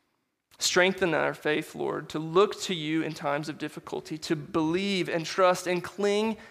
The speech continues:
and treasure your faithfulness. I pray that you would help the weak, that you would oppose the proud, and that we would all rejoicingly sing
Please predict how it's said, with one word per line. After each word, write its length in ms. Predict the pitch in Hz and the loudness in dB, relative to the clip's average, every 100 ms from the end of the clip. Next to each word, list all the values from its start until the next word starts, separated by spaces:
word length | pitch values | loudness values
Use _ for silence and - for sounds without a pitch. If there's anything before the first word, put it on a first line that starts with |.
| - | -4
and 120 | 165 | -4
treasure 360 | - 185 160 147 | 2 2 2 0
your 300 | 147 175 175 | 2 2 2
faithfulness. 760 | 160 127 - 160 156 - - - _ _ _ _ _ _ _ _ _ _ _ _ - | -2 -8 -8 -12 -12 -16 -20 -20 _ _ _ _ _ _ _ _ _ _ _ _ -6
I 40 | |
pray 180 | 160 170 | 4 4
that 120 | 165 | 4
you 120 | 170 | 2
would 120 | 165 156 | 0 2
help 260 | 170 165 | 0 0
the 100 | 165 | -2
weak, 360 | 147 147 - - - _ _ _ _ _ _ _ _ _ _ _ _ _ - | -4 -6 -8 -16 -20 _ _ _ _ _ _ _ _ _ _ _ _ _ -8
that 100 | 160 | -2
you 100 | 175 | 2
would 100 | 170 | 2
oppose 420 | 143 170 175 165 | 2 2 2 2
the 60 | 165 | -4
proud, 400 | - 139 131 170 | 0 2 4 2
and 120 | 151 | -2
that 100 | 143 | -4
we 120 | 170 | -2
would 160 | 165 160 | -2 2
all 440 | 165 170 185 185 | 4 6 8 6
rejoicingly 680 | 175 151 175 175 165 170 170 | 6 4 4 4 2 0 -2
sing 460 | - 165 147 147 | -4 -4 -4 -6